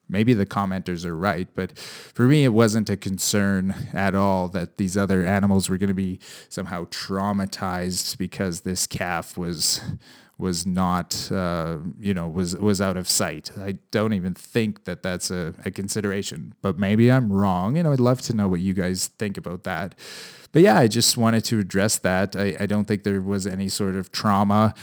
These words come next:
Uh, that baby calf's mom wasn't there. Uh, I think if the mom was there, it wouldn't matter anyways. I've certainly done postmortems in front of the cow's, the,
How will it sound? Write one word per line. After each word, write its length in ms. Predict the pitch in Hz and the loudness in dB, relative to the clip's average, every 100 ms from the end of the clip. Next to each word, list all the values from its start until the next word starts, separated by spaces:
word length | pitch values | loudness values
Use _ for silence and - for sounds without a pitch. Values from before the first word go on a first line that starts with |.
| - _ | -20 _
Uh, 200 | 85 92 | -2 -2
that 340 | 87 98 92 | 0 -2 -2
baby 220 | 98 101 95 | -2 -2 -2
calf's 320 | 101 95 - | -2 -4 -6
mom 500 | 95 92 90 98 107 | -6 -4 0 0 0
wasn't 320 | 104 104 98 | 0 2 4
there. 400 | 104 104 107 107 - - 90 | 4 6 4 4 0 -6 -4
Uh, 280 | 85 90 85 - | -2 -4 -6 -4
I 120 | 95 80 _ | -4 -4 _
think 220 | - 92 90 | -4 -2 -4
if 120 | - | -6
the 60 | |
mom 400 | 85 82 82 80 | -6 -4 -4 -6
was 400 | 78 85 98 101 _ _ _ _ | -6 -4 -4 -6 _ _ _ _
there, 400 | 113 107 101 101 | 0 2 2 0
it 140 | 82 85 | -2 -4
wouldn't 260 | 95 82 | -4 -4
matter 320 | 87 92 98 | -2 0 0
anyways. 500 | 95 104 104 104 104 | 2 2 2 2 0
I've 140 | 92 92 | -2 -4
certainly 300 | 104 92 98 | -4 -2 -2
done 260 | 95 92 | -4 -8
postmortems 840 | 92 107 101 104 98 98 104 101 - - - - | -6 -4 -4 -4 -2 -2 -2 -4 -6 -12 -20 -8
in 160 | 107 92 | -6 -4
front 340 | - 95 95 | -2 -2 -2
of 640 | 98 90 90 - - - - | -2 -4 -8 -14 -14 -18 -10
the 100 | 87 | -10
cow's, 840 | - 95 90 90 90 - - - 98 - _ _ _ _ | -8 -6 -4 -4 -4 -4 -6 -6 -14 -20 _ _ _ _
the, 140 | 95 | -8